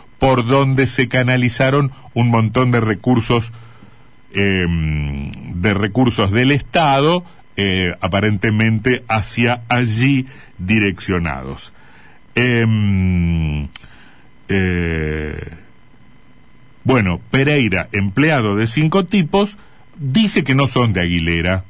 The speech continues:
las empresas en, en cuestión, y que si él en algún momento apareció vinculado a Aguilera, e incluso si Aguilera lo visitaba en su local de calle Irigoyen, y si estaba en relación con él,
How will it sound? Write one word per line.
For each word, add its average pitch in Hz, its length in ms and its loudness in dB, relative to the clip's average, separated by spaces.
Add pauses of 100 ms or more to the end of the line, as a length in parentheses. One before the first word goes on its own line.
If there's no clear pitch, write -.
(160)
las 82 300 -4
empresas 80 760 -4
en, 67 320 -10 (400)
en 98 200 -2
cuestión, 85 600 -6
y 156 120 0
que 160 160 0
si 214 240 0
él 180 120 4
en 123 100 2
algún 123 280 2
momento 156 400 2
apareció 98 420 0
vinculado 110 580 2
a 143 40 2
Aguilera, 170 680 2 (480)
e 135 80 2
incluso 143 580 2
si 120 140 -2
Aguilera 123 540 2
lo 98 160 0
visitaba 113 580 0
en 101 100 0
su 101 200 0
local 110 400 0
de 90 100 -2
calle 120 300 0
Irigoyen, 165 680 2 (340)
y 127 140 0
si 117 140 -2
estaba 127 480 0
en 92 100 -2
relación 98 580 0
con 180 240 2
él, 165 280 2